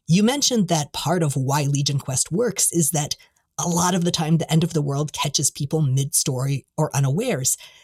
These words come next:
This is the exception to that, and I think the contrast is a lot of what makes it work, that for all of the people who are cut off, you know, mid-word, there's this group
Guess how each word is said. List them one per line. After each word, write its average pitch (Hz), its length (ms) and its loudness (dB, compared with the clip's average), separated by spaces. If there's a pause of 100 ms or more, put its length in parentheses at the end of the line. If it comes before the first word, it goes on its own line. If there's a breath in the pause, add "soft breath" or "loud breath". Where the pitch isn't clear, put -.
(420 loud breath)
This 262 240 2
is 277 120 0
the 208 120 0
exception 180 460 0
to 139 80 2
that, 135 180 0
and 151 100 4
I 180 120 2
think 277 320 -6
the 190 100 -4
contrast - 1040 -2
is - 140 0
a 139 40 -2
lot 123 200 -2
of 117 100 -4
what 123 220 -4
makes 123 280 -2
it - 120 -12
work, 95 340 -10
that 147 240 -2
for - 180 -2
all 202 180 2
of 175 80 2
the 170 100 0
people 170 280 -2
who 147 120 0
are 151 80 0
cut 170 240 -4
off, 147 280 -2
you 151 120 2
know, 143 100 2
mid-word, 139 640 0 (560)
there's 165 180 4
this 160 180 2
group - 360 -2